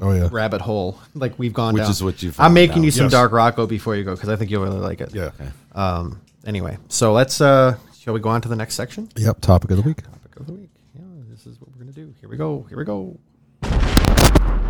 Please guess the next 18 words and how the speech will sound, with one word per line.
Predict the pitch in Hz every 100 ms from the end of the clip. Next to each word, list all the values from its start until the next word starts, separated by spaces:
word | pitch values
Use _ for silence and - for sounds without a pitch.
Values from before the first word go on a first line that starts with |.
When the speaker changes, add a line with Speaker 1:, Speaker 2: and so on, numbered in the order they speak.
| -
Speaker 2:
It's | -
my | 110
topic | 101 - 110 95 98 104 107 - - - - - -
of | - - -
the | 110
week. | 113 110 110 113
A | 110
cable. | - - - - - - - - 698 679 679 679 679 659 659 _ _ _ _ _ -
All | -
right. | 87 - _ _ _ _ _ _
Topic | _ - - 123
of |
the | 160
week. | 170 - _
Speaker 1:
Topic | - 107 -
of | 113
the | 87
week | 120